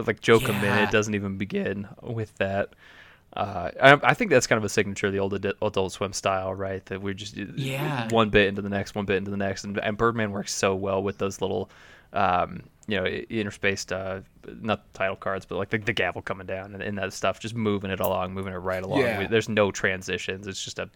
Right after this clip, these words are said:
Speaker 1: a half
Speaker 2: Yeah.
Speaker 1: second little clip to get to that next beat, and that's, man, that's funny. And Toby Huss nails it there. That's great.
Speaker 3: <laughs>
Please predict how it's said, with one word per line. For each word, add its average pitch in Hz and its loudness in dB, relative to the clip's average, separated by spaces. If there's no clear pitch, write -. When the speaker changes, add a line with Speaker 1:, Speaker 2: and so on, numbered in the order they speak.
Speaker 1:
a - -2
half 98 4
Speaker 2:
Yeah. 117 -2
Speaker 1:
second 98 -2
little 95 -4
clip - -2
to - -10
get 98 -4
to 98 0
that 95 -2
next 98 -4
beat, 95 -6
and 92 -12
that's, - -8
man, 98 0
that's 95 -2
funny. 95 -6
And 101 -2
Toby 110 8
Huss 92 2
nails 90 -6
it 87 -14
there. 90 -6
That's 95 -4
great. 92 -8
Speaker 3:
<laughs> 113 -14